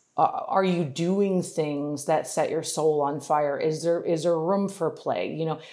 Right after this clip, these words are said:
I really evaluate so, so much,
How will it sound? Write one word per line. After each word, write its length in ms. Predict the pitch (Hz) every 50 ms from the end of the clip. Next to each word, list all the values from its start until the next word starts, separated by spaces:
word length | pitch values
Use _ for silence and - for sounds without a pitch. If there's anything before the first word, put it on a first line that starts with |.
| - -
I 60 | 156
really 440 | 170 165 185 214 226 226 220 196 170
evaluate 1120 | 156 139 127 120 151 143 139 143 165 170 165 156 147 143 143 143 139 131 - - - -
so, 540 | - - - - - - - 170 165 180 175
so 320 | 165 165 - 156 143 139 135
much, 300 | 135 127 117 117 -